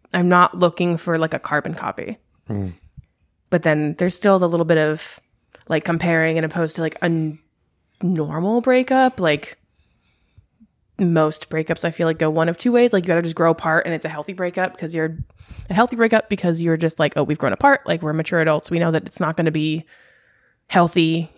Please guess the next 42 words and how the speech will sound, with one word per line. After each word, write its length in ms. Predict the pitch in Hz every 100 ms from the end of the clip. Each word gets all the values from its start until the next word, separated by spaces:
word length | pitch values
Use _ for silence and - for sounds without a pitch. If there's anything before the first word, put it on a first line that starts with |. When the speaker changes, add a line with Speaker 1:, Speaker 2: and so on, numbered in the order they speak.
| - -
Speaker 1:
if 220 | 175 -
we 80 | 156
don't 360 | 151 170 -
break 220 | - 226 233
up. 200 | 233 190
Like, 140 | 170
and 100 | 165
now 140 | 156 160
it'll 100 | 165
just 140 | 170
get 100 | -
toxic." 440 | 175 170 - 226 - _ _
Speaker 2:
Mm-hmm. 220 | - 101 95 -
Speaker 1:
And 120 | 180
so 60 | 180
you 40 |
break 160 | 170 170
up 80 |
before 320 | - 127 165 151
the 60 |
toxic, 560 | 214 254 254 - 269 - - - - _ _ _ -
or 280 | 180 175
you 140 | 170 170
break 260 | 170 165 170
up 200 | 151 -
because 720 | 165 - 175 156 147 - - _ - _ _ _ _ _ _ _ _
it's 200 | - 165
toxic 320 | - 143 151 160
and 60 |
then 60 | 147
it's 120 | 147
messy 420 | 160 143 151 147
'cause 120 | -
they, 140 | 160 151
like, 280 | 143 - -
treated 280 | - - 147
you 60 |
like 140 | 147 156
shit 220 | 170 -
or 60 |
something. 440 | 156 160 143 131 175 _ _
Speaker 2:
Right. 180 | 107